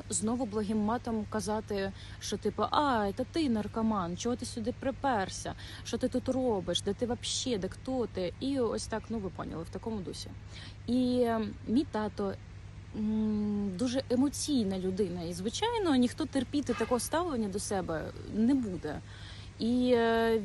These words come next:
він відповідає: мого папу заламують, е, просто кидають на підлогу, б'ють інваліда.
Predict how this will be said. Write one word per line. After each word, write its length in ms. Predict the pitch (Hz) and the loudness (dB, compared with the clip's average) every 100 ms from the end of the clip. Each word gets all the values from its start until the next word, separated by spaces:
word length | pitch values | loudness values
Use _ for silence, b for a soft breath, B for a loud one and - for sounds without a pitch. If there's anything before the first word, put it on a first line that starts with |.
| 190 | 4
він 380 | 294 349 254 - 208 | 6 6 2 -2 0
відповідає: 840 | 240 - 269 214 165 165 185 240 - - - - - - | 0 4 4 4 0 -2 -2 -4 -10 -14 -14 -14 -10 0
мого 220 | 208 247 | 4 4
папу 540 | 233 233 - 214 185 170 - - | 4 2 2 2 0 -4 -12 -10
заламують, 840 | 185 220 269 170 170 170 175 180 - B B B - | 0 2 4 2 0 -2 -4 -6 -8 B B B -4
е, 220 | 180 185 175 175 165 - | 0 0 0 -2 -6 -2
просто 400 | 202 226 - 208 | -2 0 -2 -4
кидають 440 | - 196 202 233 226 | 0 0 2 0 -2
на 60 | |
підлогу, 680 | 214 247 185 180 185 170 175 170 | -2 -2 0 0 0 0 -4 -4
б'ють 340 | 170 214 196 - | -2 -2 -2 0
інваліда. 640 | 208 202 208 175 165 165 | 2 2 2 0 -4 -4